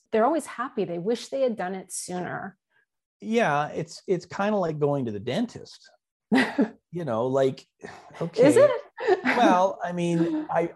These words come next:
Speaker 2: I, in the sense that I'm afraid to do it because I don't know what's gonna happen. I don't know. I'm gonna go to the dentist and they're gonna, what, chop my head off maybe? I don't know. I don't know. Well, no, the, the dentist's job is to figure out what the problem is. And then,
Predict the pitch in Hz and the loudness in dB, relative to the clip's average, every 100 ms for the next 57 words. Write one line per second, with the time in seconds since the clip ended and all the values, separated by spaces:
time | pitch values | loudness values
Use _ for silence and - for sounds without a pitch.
0 | - - 190 - - - 180 170 - 208 | -8 -6 -6 -8 -6 0 2 0 0 0
1 | 240 - 196 160 160 160 156 143 - 175 | 0 -2 0 0 0 -2 0 -2 -4 -4
2 | 180 165 - 123 165 165 127 - - _ | -2 -4 -8 -4 0 0 0 -4 -20 _
3 | _ _ 147 160 151 147 139 165 170 160 | _ _ -4 0 2 2 2 0 0 -4
4 | 151 147 - 147 127 165 185 131 104 147 | -2 -4 -6 -8 -6 -4 -4 -6 -6 -6
5 | 139 120 123 127 147 139 143 131 120 131 | -6 -4 -4 -6 -6 -4 -2 -2 -4 -8
6 | 143 185 - 127 123 120 127 123 120 120 | -8 -12 -10 -10 -6 -2 -2 0 -2 -2
7 | 127 98 _ 135 143 131 139 190 196 202 | -2 -4 _ -4 -4 -4 -4 -2 -4 -2
8 | 214 226 113 156 135 101 110 127 127 123 | -2 -2 -2 -2 -4 -4 -4 -6 -8 -8
9 | 120 - - - _ - - - 175 185 | -10 -14 -20 -20 _ -18 -10 -4 0 2
10 | 196 139 135 - 170 156 - 147 143 190 | 4 4 2 0 -8 -8 -2 -2 2 2
11 | 226 196 - 175 160 160 151 - 135 - | 2 0 -2 2 2 2 0 -6 -8 -4
12 | 196 190 147 147 - - 156 165 151 113 | 0 0 0 -4 -6 -4 -2 0 -2 -4
13 | 123 139 120 120 123 120 | -4 -6 -8 -6 -6 -8